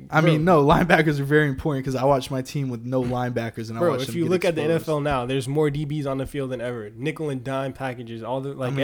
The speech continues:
Speaker 1: yeah,
Speaker 2: everyone's
Speaker 1: it's just 'cause no one's
Speaker 2: throwing
Speaker 1: running the football.
Speaker 2: Exactly, bro. Like, I don't know.
Speaker 1: But
Speaker 2: I'll give 'em to 'em. They have better linebackers than us, but how important is that?
Speaker 1: D Bs are solid.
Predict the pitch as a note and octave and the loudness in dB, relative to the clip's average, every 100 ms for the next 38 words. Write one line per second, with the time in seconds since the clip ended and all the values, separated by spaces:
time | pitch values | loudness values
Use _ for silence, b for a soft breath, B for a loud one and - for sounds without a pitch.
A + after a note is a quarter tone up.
0 | C#3+ D#3+ E3 C3+ C3+ C3+ C3 C#3 C3 E3+ | 2 2 2 0 -6 -8 -4 -2 2 4
1 | D3+ E3 C3+ A#2+ A#2+ A2+ A#2 A#2 A3 A3 | 6 4 0 -4 -10 -12 -10 -6 -4 -4
2 | C#3 A2 B2 D#3+ E3 B2+ B2 _ _ _ | -6 -6 -6 -4 -4 -6 -8 _ _ _
3 | b b b b b D4+ C#4+ D4+ C#4+ G#3 | b b b b b 0 2 6 6 8
4 | A#3+ G3+ A#3 G3 D#3 B2+ C#3+ F#3+ G3 F3 | 6 4 0 -2 -4 -4 -2 0 0 0
5 | C#3+ F#3+ D#3+ D#3 D3+ A2 A#2 A2+ A2 A2+ | 2 2 2 0 0 -4 -8 -10 -10 -10
6 | A#2+ C3+ A#2 C3 _ _ b b b b | -12 -10 -10 -12 _ _ b b b b
7 | b _ - D3+ E3+ E3 F3 D#3+ C3+ B2 | b _ -8 0 2 2 0 -2 -4 -10
8 | A2+ - _ _ _ - C3 A#2+ D3 D3+ | -12 -14 _ _ _ -12 -8 -2 -2 0
9 | D#3+ E3 G3 - C3 B2+ B2+ C#3+ | 0 2 0 0 0 0 -2 -4